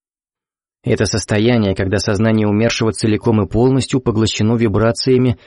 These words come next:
всецелого творческого блаженства, закреплёнными в нём суммой всех его личных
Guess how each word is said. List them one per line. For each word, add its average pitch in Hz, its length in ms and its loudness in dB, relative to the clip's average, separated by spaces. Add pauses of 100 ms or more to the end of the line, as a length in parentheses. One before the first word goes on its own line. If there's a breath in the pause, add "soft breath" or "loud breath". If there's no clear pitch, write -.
(140 loud breath)
всецелого 110 800 -2
творческого 107 640 -2
блаженства, 110 800 -2 (720)
закреплёнными 110 800 0
в 104 80 -2
нём 117 280 0 (120 soft breath)
суммой 123 540 0
всех 120 320 -4
его 113 240 0
личных 113 580 -2